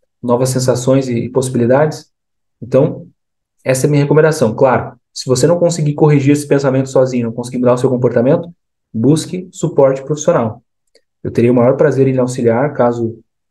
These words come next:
eu encontre um horário disponível, você pode preencher o meu formulário de lista de espera no link que vai ficar aqui na descrição. Mas, independentemente de qualquer coisa, questione esses pensamentos. Se o pensamento faz você evitar muitas situações que racionalmente seriam importantes pra você,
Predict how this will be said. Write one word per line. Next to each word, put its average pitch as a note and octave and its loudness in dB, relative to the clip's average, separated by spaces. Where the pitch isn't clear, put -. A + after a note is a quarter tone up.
eu A2+ -4
encontre B2 0
um B2 2
horário A#2+ 4
disponível, D#3 0
você D#3 -10
pode B2+ 0
preencher C3 -4
o A#2 -8
meu B2 0
formulário B2+ 2
de C3 -4
lista B2+ -4
de - -6
espera B2 2
no C3 2
link C3 -2
que - -10
vai C3+ 2
ficar A2 0
aqui C3+ -6
na C3+ -2
descrição. C3+ -6
Mas, G#2 -4
independentemente B2+ 2
de - -6
qualquer - 0
coisa, C#3+ 2
questione E3+ 0
esses D3+ -4
pensamentos. C#3 -2
Se - -4
o C3 -6
pensamento E3+ 2
faz D3+ 0
você D3+ 0
evitar D3+ 0
muitas F3+ -8
situações C3+ -2
que B2 -4
racionalmente C#3 0
seriam C3 0
importantes C#3+ 0
pra C3 -2
você, E3 -2